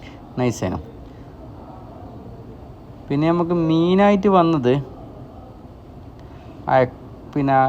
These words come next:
വലിയ വലിയ സംഭവങ്ങളൊന്നുമില്ല. ചെറിയ, ഏ, കടുക്ക് ഉണ്ടായിരുന്നു, അതായത് കല്ലുമ്മക്കായ ഉണ്ടായിരുന്നു, പിന്നെ ബീഫ് ഉണ്ടായിരുന്നു, പിന്നെ ഇതുണ്ടായിരുന്നു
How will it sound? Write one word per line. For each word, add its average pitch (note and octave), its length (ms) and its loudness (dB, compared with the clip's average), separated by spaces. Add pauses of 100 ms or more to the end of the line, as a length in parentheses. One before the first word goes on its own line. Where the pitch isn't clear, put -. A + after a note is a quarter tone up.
(160)
വലിയ D3+ 240 2
വലിയ F#3+ 200 4 (180)
സംഭവങ്ങളൊന്നുമില്ല. B2 640 4 (140)
ചെറിയ, C3 220 -2 (340)
ഏ, - 20 -2 (680)
കടുക്ക് B2+ 420 0
ഉണ്ടായിരുന്നു, C3+ 320 4
അതായത് A2+ 200 -2 (140)
കല്ലുമ്മക്കായ A#2+ 520 2
ഉണ്ടായിരുന്നു, A2 360 -2
പിന്നെ A#2+ 140 -4 (100)
ബീഫ് A#2 360 -2
ഉണ്ടായിരുന്നു, G2+ 300 -2 (1040)
പിന്നെ C#3 280 0
ഇതുണ്ടായിരുന്നു G2+ 420 4